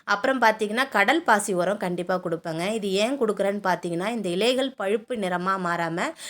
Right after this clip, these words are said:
இலைகள் வந்து கொட்டாது. அதனால ஒரு, ஒரு மாசத்துக்கு ஒரு வாட்டி ஒரு கை அளவுக்கு நான் வந்து இந்த கடல் பாசி உரங்களை கொடுத்துருவேன். அப்புறம் பார்த்தீங்கன்னா, நம்ம வீட்டு சமையல் அறையில கிடைக்கக்கூடிய காய்கறி கழிவுகளை கொண்டு வந்து இந்த செடிக்கு கொடுப்பேங்க.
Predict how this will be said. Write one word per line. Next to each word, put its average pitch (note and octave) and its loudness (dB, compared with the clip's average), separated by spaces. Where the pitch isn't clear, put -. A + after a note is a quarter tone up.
இலைகள் C#4 4
வந்து A3+ 0
கொட்டாது. G3+ -2
அதனால A#3+ 4
ஒரு, A#3+ 8
ஒரு A#3+ 6
மாசத்துக்கு C4 4
ஒரு G#3+ 4
வாட்டி G#3 2
ஒரு A3+ 4
கை G3 2
அளவுக்கு A#3 2
நான் F#3+ -2
வந்து G3 2
இந்த G#3+ -2
கடல் A3 4
பாசி G#3 4
உரங்களை F3 2
கொடுத்துருவேன். F3 -4
அப்புறம் A#3 0
பார்த்தீங்கன்னா, F#3+ 2
நம்ம F#3+ 2
வீட்டு G#3 0
சமையல் G#3+ 2
அறையில F#3 2
கிடைக்கக்கூடிய F#3 -2
காய்கறி B3 4
கழிவுகளை G#3 4
கொண்டு F#3 0
வந்து F3 0
இந்த A3 -2
செடிக்கு F3+ -2
கொடுப்பேங்க. E3 -4